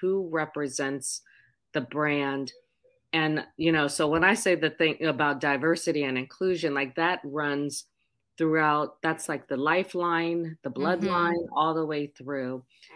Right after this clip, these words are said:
Speaker 1: Um, because it's, again, that twelve-year-old with the curly hair that was like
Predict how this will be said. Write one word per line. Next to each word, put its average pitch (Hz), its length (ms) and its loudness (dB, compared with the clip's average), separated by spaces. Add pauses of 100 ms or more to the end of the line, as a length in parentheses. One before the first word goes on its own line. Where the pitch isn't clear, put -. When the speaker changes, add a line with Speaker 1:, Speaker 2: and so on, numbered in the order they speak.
(300)
Speaker 1:
Um, 156 520 2 (640)
because 180 320 0
it's, 180 280 -2
again, 175 440 0
that 151 240 0
twelve-year-old 156 840 0 (140)
with 151 180 -4
the 151 80 -4
curly 156 420 -2
hair 156 380 -4
that 139 160 -2
was 135 220 -8
like 135 440 -2